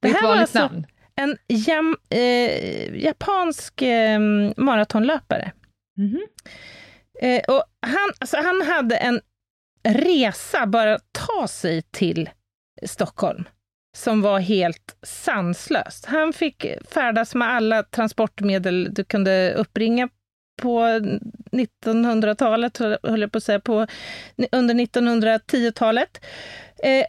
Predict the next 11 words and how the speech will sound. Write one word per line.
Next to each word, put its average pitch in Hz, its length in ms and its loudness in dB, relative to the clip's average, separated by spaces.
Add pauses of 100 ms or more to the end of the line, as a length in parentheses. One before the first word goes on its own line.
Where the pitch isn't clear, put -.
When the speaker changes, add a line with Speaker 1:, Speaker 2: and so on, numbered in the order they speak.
Speaker 2:
och - 320 -2
bland 285 260 2
annat 269 200 2
så 285 120 -6
fick 311 200 0
han 302 140 2
då 233 260 2 (140)
skuffas - 600 -2
runt 220 340 0
på 226 120 -2
Transsibiriska, 208 1040 0